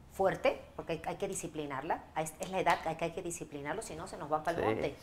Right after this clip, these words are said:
Speaker 2: sí.
Speaker 1: Y obviamente, am, eh, el amor. El amor derrite a todo mundo, Adela.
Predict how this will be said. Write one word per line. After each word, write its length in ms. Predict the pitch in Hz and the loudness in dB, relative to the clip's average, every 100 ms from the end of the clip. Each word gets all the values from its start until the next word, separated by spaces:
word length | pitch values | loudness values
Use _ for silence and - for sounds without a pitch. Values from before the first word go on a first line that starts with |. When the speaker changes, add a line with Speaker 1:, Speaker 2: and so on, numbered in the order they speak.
| - | -6
Speaker 2:
sí. 60 | 64 - - | -4 -4 -6
Speaker 1:
Y 340 | 247 262 285 277 | 0 4 6 8
obviamente, 840 | 233 214 202 185 180 226 277 294 - | 8 6 0 -4 -4 0 0 0 4
am, 500 | 160 156 156 147 143 139 139 135 131 - - - - - - - | 4 6 2 0 -4 -10 -12 -14 -16 -20 -20 -20 -20 -16 -18 -8
eh, 300 | 170 151 151 160 | -2 0 -2 -4
el 120 | 165 | -6
amor. 240 | 160 202 - - - - - - 185 | -6 -8 -10 -18 -20 -20 -20 -14 -8
El 180 | 170 | -4
amor 420 | 156 170 214 - - | -4 -2 -2 -2 -4
derrite 420 | 175 156 180 170 | -4 -4 -6 -8
a 60 | 165 | -6
todo 200 | 165 156 | -8 -8
mundo, 280 | 160 156 | -10 -10
Adela. 160 | 139 | -10